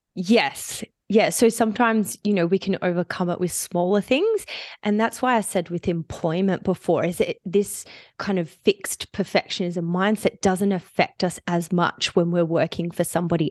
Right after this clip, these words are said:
else, because we've got something to hide behind. We've got something or someone essentially to, to blame if we ever get judged. But when we're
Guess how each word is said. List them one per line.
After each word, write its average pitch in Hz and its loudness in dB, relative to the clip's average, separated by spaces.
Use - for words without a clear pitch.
else, 214 0
because 196 2
we've 196 0
got 196 0
something 196 -2
to - -2
hide 156 0
behind. - -4
We've 196 4
got - 0
something 165 0
or 175 2
someone 165 0
essentially - 0
to, 165 0
to 196 2
blame 156 -2
if - -4
we 165 0
ever 160 -4
get - -2
judged. - -2
But 185 2
when 202 4
we're 202 0